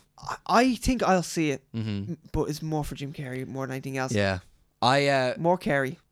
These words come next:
Speaker 2: more Carrey. I watch. There's this YouTube channel I watch called Funhouse,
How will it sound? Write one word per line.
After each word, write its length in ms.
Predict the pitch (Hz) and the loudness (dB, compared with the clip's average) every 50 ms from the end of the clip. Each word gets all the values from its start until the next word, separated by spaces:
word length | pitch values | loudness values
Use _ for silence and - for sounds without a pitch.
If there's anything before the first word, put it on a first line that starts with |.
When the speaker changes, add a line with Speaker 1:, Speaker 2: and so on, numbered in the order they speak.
| - | -8
Speaker 2:
more 180 | 110 110 113 107 | -4 -4 -4 -4
Carrey. 360 | - 113 104 104 104 98 - - | -2 -2 -2 0 0 -2 -2 0
I 140 | - - 127 | 0 0 2
watch. 300 | 127 123 123 120 117 117 _ - | 2 2 2 2 2 -2 _ -4
There's 180 | 113 107 101 101 | -4 -4 -2 -2
this 220 | 104 101 - - - - - | -2 -2 -4 -6 -14 -10 -6
YouTube 240 | 104 110 107 - - | -4 -4 -4 -4 -4
channel 240 | - 110 104 104 104 | -2 0 0 2 2
I 40 | 101 | 2
watch 180 | 101 104 - - | 2 0 0 -2
called 160 | - 98 - | -2 -4 -4
Funhouse, 600 | - - 101 101 101 104 101 104 110 - - | -2 -2 -2 -2 0 -2 -2 -2 -2 -4 -8